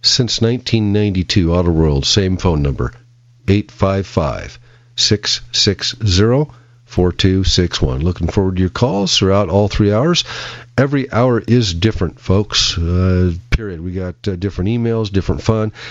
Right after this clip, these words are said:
As you heard all the little teas I just gave you, the taste of the transmission fluid. <laughs> Oh, yes. So I look forward to you, uh, coming in on the emails also at autoworldradio at yahoo dot com.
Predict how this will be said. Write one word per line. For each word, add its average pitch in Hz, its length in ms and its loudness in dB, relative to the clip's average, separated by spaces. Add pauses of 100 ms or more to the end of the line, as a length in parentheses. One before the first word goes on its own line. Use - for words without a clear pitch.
(120)
As 82 160 0
you 87 80 2
heard 92 240 2
all 92 220 4
the 95 60 4
little 92 200 4
teas 104 340 0
I 101 60 0
just 95 200 -2
gave 101 180 2
you, 139 80 2
the 82 80 0
taste - 360 0
of 90 140 -2
the 87 80 -4
transmission 107 540 0
fluid. 143 360 2
<laughs> 160 160 -2
Oh, 180 520 -2 (320)
yes. 156 440 0 (280)
So 156 280 0
I 104 40 -4
look 120 180 -2
forward 135 320 -2
to 120 80 0
you, 123 300 2
uh, 110 180 2
coming 123 320 -2
in 156 220 -2
on 104 160 0
the 104 200 2
emails 139 300 2
also 90 440 2
at 85 120 2
autoworldradio 104 1040 2
at 69 60 -4
yahoo 110 380 2
dot 101 240 0
com. 147 280 -2